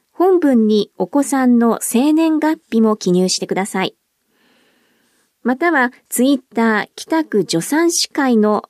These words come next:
申し込みフォームからも申し込めます。北区助産師会は、アットマークケーアイティーエーケーユーエムアイディーダブリューアイ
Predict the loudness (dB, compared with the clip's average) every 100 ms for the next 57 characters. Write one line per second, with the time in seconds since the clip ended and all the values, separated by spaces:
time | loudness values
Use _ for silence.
0 | _ -2 0 0 -2 0 2 2 2 2
1 | 2 0 0 0 2 0 -2 -2 -2 -2
2 | -2 -2 -2 -4 -6 -12 _ _ _ _
3 | _ _ _ _ _ _ _ _ _ _
4 | _ _ -8 -4 -4 -2 0 0 -2 -4
5 | -2 0 -2 -2 0 0 0 -4 -10 -10
6 | -8 -4 0 2 0 -2 -2 -4 -4 _
7 | _ 0 2 2 2 0 0 0 2 4
8 | 2 0 -2 -2 0 2 2 2 2 2
9 | 0 -4 -4 0 2 2 2 0 -2 0
10 | 0 0 -2 _ _ _ -4 -2 0 2
11 | 4 2 0 -2 0 -2